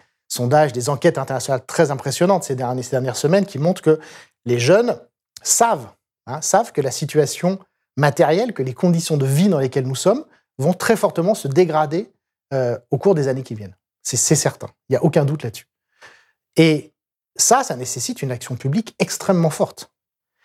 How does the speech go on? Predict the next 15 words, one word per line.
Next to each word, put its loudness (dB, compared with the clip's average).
Et, 4
et 0
donc, 4
ça 4
nécessite -2
beaucoup -2
d'argent. -2
Donc, 2
la -6
grande 2
difficulté, -2
c'est -2
que 2
on 4
est, 2